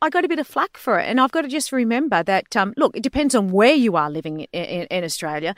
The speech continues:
and obviously depends on, it's your choice whether you want to go public, uh, a, a, a Catholic school, say, or a private school. But, um, in the book, I do break down the numbers of, you know, what education does cost.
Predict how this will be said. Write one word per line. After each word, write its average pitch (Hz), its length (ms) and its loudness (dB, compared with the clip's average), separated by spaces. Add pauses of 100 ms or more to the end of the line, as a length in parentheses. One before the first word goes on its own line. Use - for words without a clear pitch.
(240)
and 208 180 0
obviously 214 340 -4
depends 226 400 -6
on, 233 140 -4
it's - 180 -10
your 320 200 0
choice 359 380 -6
whether 185 200 -4
you 180 180 -4
want 185 220 -4
to 208 80 -10
go 160 140 -2
public, 220 580 -2 (240)
uh, 160 220 0
a, 156 260 -2 (140)
a, 160 40 -2
a 165 40 -6
Catholic 247 420 -4
school, 220 220 -4
say, 196 260 -2
or 165 80 -2
a 160 40 -6
private 233 440 -2
school. - 340 -10 (360)
But, - 240 2
um, 220 280 2
in 320 200 4
the 311 60 4
book, 233 200 0
I 196 100 4
do 240 340 0
break 196 480 0
down 180 280 0
the 170 80 0
numbers 190 640 2
of, 165 220 -4
you 185 80 -4
know, 160 140 -2
what 185 360 2
education 165 680 -6
does 170 280 -2
cost. - 480 -6